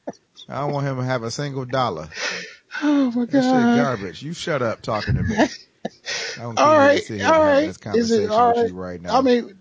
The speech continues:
Speaker 2: well, well, he, well, like the, the one guy that's out there today, the governor or senator or whoever, I think governor, he said he was doing it 'cause he, he want, he dressed in blackface before. Well, he didn't. Well,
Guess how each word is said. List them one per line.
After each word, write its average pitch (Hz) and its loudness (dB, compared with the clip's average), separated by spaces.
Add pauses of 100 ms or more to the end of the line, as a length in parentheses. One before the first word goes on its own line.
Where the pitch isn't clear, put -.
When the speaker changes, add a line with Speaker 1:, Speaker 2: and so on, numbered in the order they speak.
Speaker 2:
well, 262 2 (180)
well, 214 2
he, 247 0
well, 185 2 (300)
like 135 0
the, 127 -4
the 123 2
one 147 2
guy 151 4
that's 151 2
out 147 2
there 151 4
today, 139 2
the 135 2
governor 151 2
or 117 4
senator 156 4
or - 2
whoever, 135 2
I - 0
think 147 -4
governor, 123 2 (640)
he 226 4
said 196 4
he 226 4
was 190 2
doing 175 2
it 165 -2
'cause 170 2
he, 190 2
he 185 2
want, 175 -2
he 185 2
dressed 190 2
in 160 0
blackface 160 2
before. - -14
Well, 139 4
he 175 4
didn't. 113 2 (840)
Well, 123 0